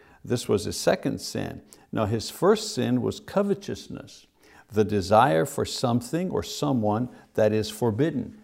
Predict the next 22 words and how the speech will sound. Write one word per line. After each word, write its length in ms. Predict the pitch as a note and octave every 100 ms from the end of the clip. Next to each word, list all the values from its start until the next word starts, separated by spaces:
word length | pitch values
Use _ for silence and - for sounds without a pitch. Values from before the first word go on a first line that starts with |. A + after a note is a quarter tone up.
| -
And 100 | G#2
in 140 | G2 G2
his 240 | D3+ D3
case, 360 | - F#2+ F#2+ - - - - -
uh, 360 | F2 F#2 F#2+ F2+
his 240 | A#2+ G#2+
desire 520 | - F#2+ F#2 F#2 F#2
for 480 | F#2 - F2+ E2+ F2+ - _
Uriah's, 880 | F#2 G2 F2+ F2+ F2 F2 D#2+ D#2 - - _ - -
uh, 260 | F2+ F2+ E2+
wife. 640 | G2 G2 C#2 - - - _ _ _ _ _ - -
And 80 | C#3
so 320 | F#3 D3 - - - B2
the 80 |
core 680 | B2 - - A3+ D#3 B2+ C#3
of 240 | B2 A2+ G#3+
evil 640 | F3+ G#3 D#3 A2 A2 C#3+
in 580 | D3+ - A#2+ A#2 A#2 G#2+
the 140 | G#2 G#2
sin 360 | - D3+ D#3+
of 220 | - -
covetousness 960 | - F#3+ F#3+ D#3 - - - F2 F#2